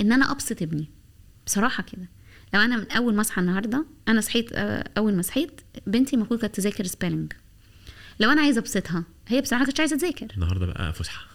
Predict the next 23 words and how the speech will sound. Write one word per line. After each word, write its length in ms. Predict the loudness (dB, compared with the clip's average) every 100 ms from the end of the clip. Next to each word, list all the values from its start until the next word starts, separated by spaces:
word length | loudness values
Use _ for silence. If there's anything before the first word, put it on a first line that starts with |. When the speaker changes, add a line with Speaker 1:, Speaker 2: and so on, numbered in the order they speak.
| 0
Speaker 1:
خلاص. 420 | 4 4 2 -2
Speaker 2:
يلا. 100 | -2
آه. 140 | -2 -6 -16 -20 -16 -2
Speaker 1:
اللي 120 | 0
حصل، 420 | 0 -2 -2 -4 -4 -6
وعلى 200 | -2 -2
فكرة 200 | 0 -2
بكلمك 360 | 0 0 0 -2
على 80 | -4
قصة 220 | -4 -4
حقيقية، 600 | -4 -4 -4 -4 -4 -6 -10 -20 -6 -2
أنا 100 | -2
كنت 180 | -2
حاطة 260 | -4 -4 -2
إن 120 | -2
أولوياتي 640 | 0 0 2 0 0 0 0 0
طول 120 | 0 2
ما 60 |
العيال 280 | 2 0 0
شاطرة 240 | -2 -4
في 100 | -6
المدرسة، 420 | -4 -2 -4 -4 -6
خلاص، 380 | -4 -4 -4